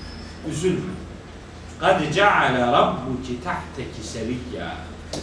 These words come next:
Ve huzzi ileyki bi ciz'in nahleti. Tüsâkıt aleyki rutaben ceniyya." Sana Rabbim gerekli imkanları hazırladı.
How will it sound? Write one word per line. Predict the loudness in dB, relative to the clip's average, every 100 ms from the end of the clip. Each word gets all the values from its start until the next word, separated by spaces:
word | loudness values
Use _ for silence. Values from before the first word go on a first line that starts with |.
| 2
Ve | 6
huzzi | 8 8 6 0 -2 0
ileyki | 0 2 2 6 8 6 4 -2 -2
bi | -2
ciz'in | -2 -2 -2 -2 -2 0
nahleti. | 0 0 0 -4 -4 -8 -10 -12 -14 -8
Tüsâkıt | -4 2 8 8 8 4 0 0
aleyki | 0 2 6 6 6 -2 -4 -4
rutaben | -2 -2 0 0 0 -4 -4
ceniyya." | -2 -2 -2 -4 -6 -8 -8 -10 -12 -14 -14 -14 -12
Sana | 0 4 6 8
Rabbim | 8 6 4 2 -2 -6 -10 -12 -12 6
gerekli | 8 10 8 2
imkanları | 0 2 2 2 0 0
hazırladı. | 0 -2 -2 -2 -4 -6